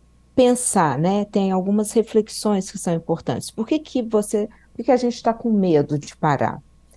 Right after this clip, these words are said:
É porque eu tenho uma compulsão em produzir? Eu preciso me sentir produzindo o tempo todo? Toma cuidado, porque isso pode levar pro burnout.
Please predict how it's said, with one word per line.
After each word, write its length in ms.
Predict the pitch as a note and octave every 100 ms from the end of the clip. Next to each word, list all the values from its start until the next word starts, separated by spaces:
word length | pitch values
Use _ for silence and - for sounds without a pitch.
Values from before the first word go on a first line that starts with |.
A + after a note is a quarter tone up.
| _ _ _ -
É 200 | E3+ F3
porque 340 | F3 F#3 -
eu 100 | F3
tenho 340 | F3 F#3+ F3
uma 180 | E3+ E3
compulsão 920 | - G3+ G3 - F3 E3+ - G3+ F#3
em 80 | F3
produzir? 920 | F3 G3+ G3 D#3+ D#3+ D3 F#3+ D#3+ C#3 - _ _ _ _
Eu 100 | - E3+
preciso 760 | F3+ - - G#3 F3+ E3+ D#3 - _ -
me 160 | F#3+
sentir 640 | F#3+ - F#3+ F3 - G#3 -
produzindo 680 | - F3 E3+ E3 F3 F3 D3+
o 20 |
tempo 320 | - D#3+ C3
todo? 560 | C#3 G3 F3 C#3+ C#3 D3 - _ _
Toma 260 | - F#3+ G3
cuidado, 640 | - B3 G3+ F#3+ F3 E3 D#3+
porque 220 | - F#3
isso 240 | F#3+ - -
pode 340 | F#3 F#3 F#3
levar 480 | G#3 G#3 F3+ F3+ F#3
pro 140 | - G3+
burnout. 840 | F#3+ G3 G3 F3+ F#3+ A3 A3 -